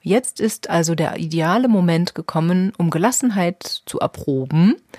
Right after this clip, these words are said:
und aufrechtzuerhalten. Was bisher vielleicht sogar manchmal als Führungsschwäche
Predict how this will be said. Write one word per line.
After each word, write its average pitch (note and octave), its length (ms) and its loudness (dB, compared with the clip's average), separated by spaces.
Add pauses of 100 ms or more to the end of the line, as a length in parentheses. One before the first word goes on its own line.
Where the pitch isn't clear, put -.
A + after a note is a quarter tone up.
(300)
und C#4+ 300 0 (320)
aufrechtzuerhalten. - 1200 -6 (1400)
Was G3 540 -2
bisher B3 420 4
vielleicht F3+ 320 2
sogar E3+ 220 0
manchmal E3 520 0
als - 200 -8
Führungsschwäche D#3 840 -2